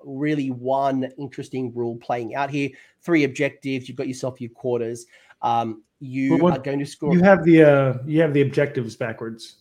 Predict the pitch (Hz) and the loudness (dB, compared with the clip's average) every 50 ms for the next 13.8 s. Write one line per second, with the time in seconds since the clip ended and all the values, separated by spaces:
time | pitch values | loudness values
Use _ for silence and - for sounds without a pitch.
0 | _ - 135 135 127 139 135 131 127 127 123 120 120 123 - 165 143 131 127 127 | _ -2 -2 0 2 2 2 2 2 0 -2 -2 -6 -8 -8 -4 -2 -2 0 0
1 | 123 131 131 123 123 123 120 113 107 - 110 110 110 104 _ _ _ _ _ _ | 0 0 0 0 0 -2 -4 -6 -6 -8 -10 -12 -12 -14 _ _ _ _ _ _
2 | _ _ _ _ _ _ _ - - - - - - _ _ _ _ _ _ _ | _ _ _ _ _ _ _ -20 -20 -20 -20 -20 -20 _ _ _ _ _ _ _
3 | _ _ _ - 165 175 170 170 190 196 185 185 196 220 240 - 120 117 196 240 | _ _ _ -6 -2 -2 0 0 0 0 0 0 -2 -4 -4 -4 -6 -6 -6 -2
4 | 208 208 220 190 151 135 - - - 190 180 180 180 147 139 143 143 147 147 143 | 2 4 4 4 4 2 -4 -8 -4 0 2 2 2 2 2 0 -2 -4 -4 -6
5 | 135 135 135 - - _ _ _ - 190 190 190 185 185 - - - - 180 170 | -6 -6 -8 -10 -14 _ _ _ -4 0 2 2 2 0 -2 -10 -14 -8 -4 -2
6 | 165 170 165 143 143 160 156 139 135 - - _ _ _ _ _ - 165 165 151 | 0 0 0 -2 0 0 0 0 -2 -6 -12 _ _ _ _ _ 0 2 4 4
7 | 123 - - 170 165 175 202 190 180 185 - - - 196 190 175 175 160 123 151 | 2 2 -2 -2 0 2 4 2 2 2 2 0 2 2 4 2 2 2 2 4
8 | 196 208 190 180 180 151 156 160 147 160 185 180 180 180 - 170 - - 165 165 | 4 4 4 2 0 0 0 0 4 4 4 4 2 0 -2 -4 0 0 2 2
9 | 160 156 156 156 160 156 147 139 120 - - _ _ _ _ _ _ _ - 185 | 2 2 4 4 4 2 2 0 -4 -8 -16 _ _ _ _ _ _ _ -2 -2
10 | 190 180 - - 160 139 160 165 160 151 - - 156 156 - - 160 165 165 165 | 0 0 -2 -4 -6 -2 0 2 2 0 0 -2 -6 -6 -2 0 0 0 0 0
11 | 156 135 156 151 139 - 147 135 - 151 147 143 139 139 135 135 135 - - _ | 0 2 2 2 2 0 -4 -6 -4 -2 -2 -2 -2 -2 -2 -4 -4 -6 -10 _
12 | _ _ _ _ _ _ _ _ _ - 147 131 131 123 135 139 131 110 - - | _ _ _ _ _ _ _ _ _ -14 -10 -8 -8 -6 -6 -6 -6 -8 -8 -14
13 | _ _ _ 220 220 - 165 147 127 117 - - 127 123 - | _ _ _ _ -12 -8 -4 -4 -4 -6 -6 -12 -16 -16 -16